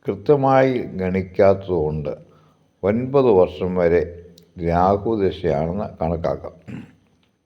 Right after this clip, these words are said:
ബുധൻ്റെ അപകാര സമയത്താണ് ജനനം. ഒരു വർഷം നാല് മാസം പതിനെട്ട് ദിവസം ബുധൻ്റെ അപകാരമാണ്.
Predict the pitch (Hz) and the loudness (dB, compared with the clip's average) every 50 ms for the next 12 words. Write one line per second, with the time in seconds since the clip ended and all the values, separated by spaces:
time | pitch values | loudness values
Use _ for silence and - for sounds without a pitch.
0 | _ _ _ _ _ _ _ _ _ _ _ _ _ _ _ _ _ _ _ _ | _ _ _ _ _ _ _ _ _ _ _ _ _ _ _ _ _ _ _ _
1 | _ _ _ _ _ _ _ _ _ - 117 101 104 107 139 147 143 143 143 135 | _ _ _ _ _ _ _ _ _ -6 -2 0 0 2 2 2 2 2 4 4
2 | - 220 - - - - - - - - - - - - 90 92 92 104 110 117 | 4 4 4 2 -4 -4 -4 -4 -4 -6 -14 -12 -8 -4 -2 2 4 6 6 6
3 | 117 113 113 117 117 117 113 113 - - 90 87 92 92 92 98 98 95 98 - | 6 6 4 4 4 4 2 2 -2 -4 -4 -2 -2 0 0 0 0 0 -2 -4
4 | 90 76 71 76 78 90 98 - - 73 73 69 69 69 65 55 - _ _ _ | -2 -2 0 0 0 -2 -2 -4 -4 -4 -6 -6 -6 -8 -12 -14 -16 _ _ _
5 | _ _ _ _ _ _ _ _ _ _ _ _ _ _ _ _ _ - - 98 | _ _ _ _ _ _ _ _ _ _ _ _ _ _ _ _ _ -6 2 4
6 | 104 117 131 143 139 131 113 98 - - - 110 101 104 98 87 78 78 87 95 | 4 6 6 4 4 4 4 4 2 -2 -6 -6 -4 -2 0 0 2 4 4 2
7 | 104 104 95 85 82 82 82 85 - 85 85 - - 78 82 90 92 92 - - | 2 2 2 2 2 2 0 -2 -6 -8 -6 -2 0 2 4 4 4 2 0 0
8 | 104 82 71 - - - - - - - - _ - 78 82 85 85 92 98 101 | 0 2 0 0 -2 -8 -12 -12 -12 -16 -20 _ -8 -4 -4 -2 -2 -2 -4 -4
9 | 101 107 120 127 - - _ _ - 76 78 76 90 90 90 87 90 92 87 80 | -6 -6 -8 -8 -10 -12 _ _ -6 -4 0 2 4 4 4 4 2 2 2 0
10 | - 78 - - | -2 -6 -10 -12